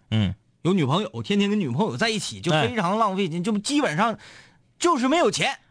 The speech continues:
Speaker 1: 还得跟你们借。
Speaker 2: 啊，呃，李爽呢，是这个，他在追求各种女子，然后也是
Speaker 1: 更费钱，
Speaker 2: 更费钱。
Speaker 1: 那比有对象还费钱。
Speaker 2: 更费钱。
Speaker 1: 嗯。
Speaker 2: 但是好在啊，他家离学校很近。
Speaker 1: 嗯。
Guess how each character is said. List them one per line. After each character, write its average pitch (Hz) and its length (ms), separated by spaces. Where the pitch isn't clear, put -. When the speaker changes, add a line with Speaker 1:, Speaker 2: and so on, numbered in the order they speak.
Speaker 1:
还 151 200
得 151 100
跟 156 120
你 120 80
们 110 120
借。 202 200
Speaker 2:
啊， 151 300
呃， 185 300
李 262 160
爽 180 260
呢， 208 300
是 202 600
这 170 160
个， 110 960
他 226 180
在 269 160
追 339 240
求 226 300
各 277 140
种 165 180
女 220 140
子， 143 300
然 151 160
后 208 140
也 139 220
是 226 140
Speaker 1:
更 208 220
费 151 180
钱， 98 300
Speaker 2:
更 240 160
费 220 80
钱。 - 20
Speaker 1:
那 156 40
比 202 140
有 127 140
对 170 140
象 165 180
还 101 160
费 143 160
钱。 - 180
Speaker 2:
更 208 140
费 160 140
钱。 107 320
Speaker 1:
嗯。 82 120
Speaker 2:
但 240 100
是 247 80
好 - 200
在 180 220
啊， 113 140
他 208 160
家 208 600
离 160 360
学 165 180
校 208 140
很 135 140
近。 254 380
Speaker 1:
嗯。 156 260